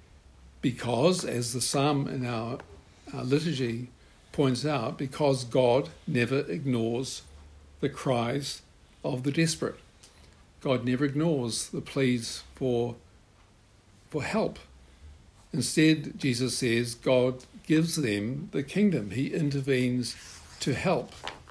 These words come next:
But I think just two qualifications to make about this, though, because, uh, these things can be so easily, I think, spun the wrong way.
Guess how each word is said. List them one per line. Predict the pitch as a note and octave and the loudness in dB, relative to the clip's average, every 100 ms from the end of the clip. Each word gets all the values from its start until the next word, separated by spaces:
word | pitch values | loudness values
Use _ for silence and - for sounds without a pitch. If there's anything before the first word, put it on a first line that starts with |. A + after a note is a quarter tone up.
| - - - - - - - - - - - - - - - E3+ | -18 -18 -20 -20 -20 -20 -20 -20 -20 -20 -20 -18 -18 -18 -14 -8
But | - | -2
I | - | 0
think | E3+ C4+ A3 | 4 4 4
just | A3+ E3+ | 2 2
two | - G#3+ | 4 2
qualifications | - G3+ F3+ F#3 E3+ F3 E3+ D#3+ - | 8 8 8 6 8 8 8 4 4
to | D#3+ | 4
make | D#3 D#3+ | 4 4
about | D3+ C3 - | 4 4 2
this, | C3+ A#2+ - | 0 0 0
though, | C3+ A#2 | 2 2
because, | A#2+ A#2+ C#3+ C3+ - | 0 2 2 2 0
uh, | - - | -6 -6
these | B3 D#3 C#3 | -4 -2 0
things | E3+ D#3+ - | 2 2 0
can | D3+ | 0
be | C3+ | 0
so | B2 - D#3+ | 0 2 6
easily, | D#3 D#3 D#3 B2+ A2+ | 8 6 4 4 2
I | A#2+ | 0
think, | A#2+ C#3 C#3 | 0 0 0
spun | - - D3 C3 | -4 0 2 2
the | A#2+ | 2
wrong | B2 A#2+ | 2 2
way. | C3+ C3+ A#2+ | 2 2 -2